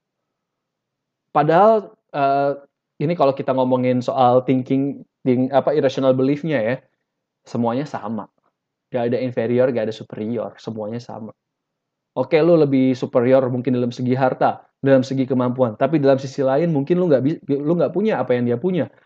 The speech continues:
Itu kan kalau berpikir sehatnya begitu gitu. Tapi kan kalau remaja kan namanya juga masih dikuasai oleh gejolak-gejolak emosi, ji-, eh, apa, cinta dan kasih sayang <laughs> gitu kan. Ya mereka kayak begitu. Itu tadi gua kalau ngomong inferiority complex, jadi orang ngebully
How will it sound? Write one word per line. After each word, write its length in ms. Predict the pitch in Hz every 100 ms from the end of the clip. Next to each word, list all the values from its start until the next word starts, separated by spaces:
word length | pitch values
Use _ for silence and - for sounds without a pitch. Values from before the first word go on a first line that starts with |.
| _ _ -
Itu 160 | 170
kan 160 | 175 180
kalau 160 | 147 135
berpikir 320 | 127 123 131
sehatnya 400 | 131 117 123 156
begitu 480 | 123 117 123 117 107
gitu. 160 | 104
Tapi 160 | 113 139
kan 160 | 147
kalau 160 | 135 120
remaja 400 | 117 113 117 131
kan 80 | 131
namanya 320 | 123 117 117
juga 160 | 117 123
masih 320 | 120 117 117
dikuasai 480 | 117 120 117 123 120
oleh 160 | 120
gejolak-gejolak 720 | 117 120 120 117 127 120 117
emosi, 480 | 123 120 117 123 120 - _ _ _ _ _ _ _
ji-, 320 | 135 127 139
eh, 340 | 143 135 127 123
apa, 240 | 127 147 147
cinta 320 | 135 123 131
dan 160 | 127 127
kasih 240 | 123 139
sayang 400 | 139 175 175 165
<laughs> 40 | 160
gitu 160 | 131
kan. 240 | 170 202 214 - - _ _ _
Ya 160 | 120 127
mereka 240 | 131 139
kayak 240 | 160 131 127
begitu. 400 | 127 151 123 120 _ _ _ _ _ _ _ _ _ _ _ _ _
Itu 160 | 175 180
tadi 160 | 185 190
gua 240 | 170 151
kalau 220 | - 156
ngomong 240 | 147 147 156
inferiority 560 | 147 143 143 139 147
complex, 320 | 139 139 185 -
jadi 240 | 147 180
orang 240 | 151 170 180
ngebully 460 | 139 127 143 202